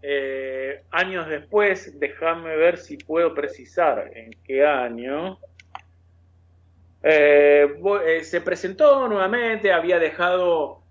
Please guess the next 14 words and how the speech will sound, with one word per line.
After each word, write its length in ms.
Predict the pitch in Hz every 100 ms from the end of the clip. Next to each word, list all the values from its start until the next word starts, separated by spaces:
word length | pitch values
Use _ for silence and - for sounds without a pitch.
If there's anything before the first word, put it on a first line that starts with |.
| _
dentro 400 | - 147 147 156
de 140 | 143 147
todo, 320 | 160 190 180
dentro 280 | 151 139 135
del 160 | 135
fracaso 920 | 123 143 147 156 156 - 151 135 127
deportivo 760 | 127 123 131 123 - 208 202 165
y 40 |
las 140 | 131 120
dificultades, 1040 | 117 120 135 120 170 170 170 185 185 - - _ - -
eh, 1120 | 151 143 143 139 139 139 135 135 131 127 135 -
y 100 | 147
ante 240 | 139 139
su 440 | 135 143 139 135